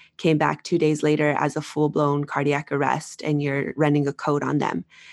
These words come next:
And you say, "Oh, I remember them. I was here two days ago." They were just diagnosed with covid, not very sick other than covid, you know, no other health conditions, but here they are, you know, younger person, and you're running a full-blown code, and now they're dead.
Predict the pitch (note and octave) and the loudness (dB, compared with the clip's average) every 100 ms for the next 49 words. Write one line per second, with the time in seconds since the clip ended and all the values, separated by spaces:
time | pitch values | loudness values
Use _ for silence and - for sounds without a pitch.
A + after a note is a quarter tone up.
0 | - - D#3 D#3+ D#3 D#3 - D#3+ D3+ D#3 | -12 0 4 4 4 2 4 2 4 4
1 | D3+ D#3 D3+ D3 C#3+ D3 - D#3+ D3 D3+ | 2 2 0 0 -2 -4 -2 -2 0 0
2 | C#3+ C#3 - D3+ D3+ D#3 - - _ _ | 0 -2 -4 -2 -2 -2 -6 -20 _ _
3 | _ D#3 D#3 D3+ D3 C#3+ - D#3 D3+ D#3 | _ 4 6 4 2 -4 -2 0 2 0
4 | D3+ D3 - D3+ D3 C#3+ - _ - D#3+ | -2 -4 -2 0 0 -2 -4 _ 0 4
5 | D#3 D3+ - D#3 D3+ D#3 D#3 D3+ - F3 | 4 4 2 0 0 0 -4 -2 0 2
6 | D#3+ D3+ D3 D3 D3 D3 D3 - - - | 2 0 0 -2 0 -2 -2 -8 -8 0
7 | D#3+ D#3 D3+ D3+ - - - - E3 D#3 | 4 6 4 2 -2 -20 -20 -4 0 2
8 | D#3+ E3 E3+ - D3+ D3 D3+ D#3 D3 - | 2 2 0 -2 0 0 -2 -2 -2 -4
9 | - E3 D#3 D3+ D3 D3 C#3+ D3 - D#3+ | -2 2 4 4 4 4 2 -4 -4 0
10 | D3 C#3+ D3 _ _ _ - E3+ D#3 D3+ | 0 0 -4 _ _ _ 2 4 4 2
11 | D3 G3 F#3 - D#3 D3 - D3+ D3+ D3+ | 0 2 2 2 0 2 2 2 4 4
12 | D3+ D3 - D3+ D3 C#3+ D3 D3 D3+ D3+ | 2 0 -4 -2 0 0 0 0 0 0
13 | C#3+ D3 D3 C#3+ C3+ - - - | 0 0 0 0 -2 -2 -4 -4